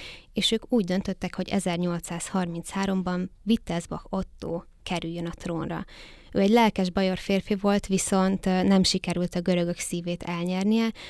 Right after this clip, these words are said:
úgyhogy ezernyolcszázhatvankettőben őt elűzték az országból. Ezután népszavazás keretében, ö, szavazták meg az új királyt, és kilencedik keresztély dán király fia került a trónra, ő volt első György,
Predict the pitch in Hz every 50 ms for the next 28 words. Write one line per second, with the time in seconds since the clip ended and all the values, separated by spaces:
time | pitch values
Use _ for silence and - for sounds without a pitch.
0 | - - - 202 185 - - 185 - - 208 190 - 170 165 170 170 170 175 170
1 | - - 170 165 - - - 175 - - 170 170 170 - - 175 170 - - 180
2 | 175 180 170 170 170 170 - - - - 175 170 170 170 - - - 180 175 -
3 | 180 170 - 170 165 - - - 180 165 170 175 175 175 170 175 - 175 - -
4 | - _ _ _ _ _ _ _ _ _ _ _ _ _ - - - 226 - 214
5 | 208 - 208 202 214 214 202 185 - - - 175 170 175 185 180 185 - - -
6 | 185 175 175 - - - 160 175 185 180 175 175 180 202 - - - - _ -
7 | 196 185 180 180 180 - - 190 175 170 175 - - 170 175 - - 190 190 185
8 | 190 - - - 202 196 185 185 - - 185 185 214 240 277 294 294 - - -
9 | - - - - - - - - - - - - 285 240 185 185 180 - 185 180
10 | 185 - - - 202 185 185 175 - - - - 208 202 196 196 - - 185 208
11 | 196 185 185 180 - - 202 190 180 175 180 190 180 - - 214 190 175 170 -
12 | - - 175 175 170 180 - - 185 - - - 170 175 185 202 226 240 247 -
13 | _ _ _ _ - 214 196 - 190 190 185 - - 175 180 170 - - - 180
14 | 180 175 - 175 170 170 190 - - - -